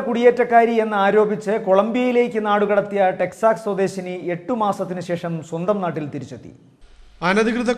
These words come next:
Speaker 2: കുടിയേറ്റക്കാരി എന്ന് പറഞ്ഞ് കൊളംബിയയിലേക്ക് നാട് കടത്തിയ ടെക്സാസുകാരി പെൺകുട്ടി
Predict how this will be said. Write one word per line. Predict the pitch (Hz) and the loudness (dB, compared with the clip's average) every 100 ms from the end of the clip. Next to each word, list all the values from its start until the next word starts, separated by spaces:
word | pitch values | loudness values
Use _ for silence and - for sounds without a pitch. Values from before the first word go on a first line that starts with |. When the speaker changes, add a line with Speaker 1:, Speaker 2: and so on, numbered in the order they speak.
| 185 | -2
Speaker 2:
കുടിയേറ്റക്കാരി | 180 196 214 202 202 202 180 | -2 0 -2 -2 -2 -2 -4
എന്ന് | 180 | -4
പറഞ്ഞ് | 170 170 175 170 | -4 -4 -4 -4
കൊളംബിയയിലേക്ക് | 151 147 170 190 190 185 170 151 | -2 -2 -2 -4 -4 -4 -4 -4
നാട് | 147 180 | -4 -4
കടത്തിയ | 175 160 165 147 147 | -6 -6 -6 -6 -6
ടെക്സാസുകാരി | 139 170 170 170 170 156 151 | -8 -8 -8 -6 -6 -6 -6
പെൺകുട്ടി | 139 135 131 | -8 -8 -8